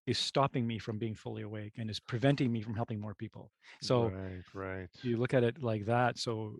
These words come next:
Speaker 1: 'cause your mission as a bodhisattva, if you're, if you've taken that role, role on, is to, is to figure that out,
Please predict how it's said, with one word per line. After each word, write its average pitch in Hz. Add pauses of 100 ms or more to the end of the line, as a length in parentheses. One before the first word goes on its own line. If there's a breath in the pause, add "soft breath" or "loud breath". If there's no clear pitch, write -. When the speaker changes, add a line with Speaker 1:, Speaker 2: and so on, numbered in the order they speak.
(120)
Speaker 1:
'cause 117
your 139
mission 123
as 117
a 113
bodhisattva, 104 (160)
if -
you're, 107
if 135
you've 107
taken 123
that 104 (240)
role, 110 (180)
role 113
on, 123
is 127
to, 113 (920 soft breath)
is 127
to -
figure 165
that 123
out, 131